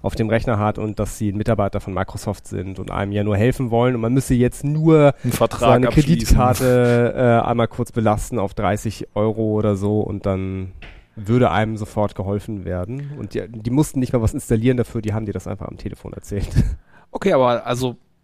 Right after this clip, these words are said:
Speaker 2: dann ist der Unterschied ja aber zu dem nächsten Akteur auf der Liste, nämlich zu Unternehmen, ja eigentlich nur so ein gradueller Unterschied.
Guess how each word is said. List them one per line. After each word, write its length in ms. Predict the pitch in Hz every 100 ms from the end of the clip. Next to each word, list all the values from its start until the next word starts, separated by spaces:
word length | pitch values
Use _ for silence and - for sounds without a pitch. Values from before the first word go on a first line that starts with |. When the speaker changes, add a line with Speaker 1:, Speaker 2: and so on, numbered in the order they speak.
| _ _ _ _ _ _ _ _ 160 - _ - -
Speaker 2:
dann 160 | 143
ist 160 | 170 -
der 100 | 170
Unterschied 420 | 220 247 - 196 175
ja 120 | 117
aber 280 | 135 143 139
zu 340 | - 147 139
dem 160 | 135 135
nächsten 380 | 139 190 -
Akteur 500 | 120 123 - 135 131
auf 60 | 117
der 160 | - 131
Liste, 320 | 147 - 160
nämlich 300 | 135 131 -
zu 100 | 131
Unternehmen, 720 | 135 131 123 151 170 131 180
ja 300 | 175 127 120
eigentlich 240 | 135 156 185
nur 100 | 156
so 80 |
ein 80 | 151
gradueller 480 | 123 117 117 127 107
Unterschied. 560 | 104 113 98 127 135